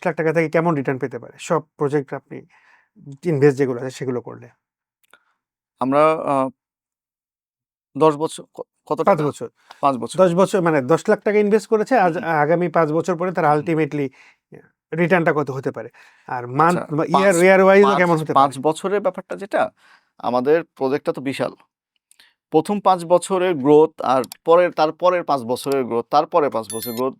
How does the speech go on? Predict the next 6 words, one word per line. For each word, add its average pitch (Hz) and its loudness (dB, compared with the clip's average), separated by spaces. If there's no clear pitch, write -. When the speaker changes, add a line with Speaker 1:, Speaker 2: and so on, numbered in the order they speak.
Speaker 2:
ডিফারেন্ট 135 -6
হবে। - -20
Speaker 1:
হুম। 135 -10
Speaker 2:
কার্ভটা 135 2
এইভাবে 143 0
যাবে। 120 -12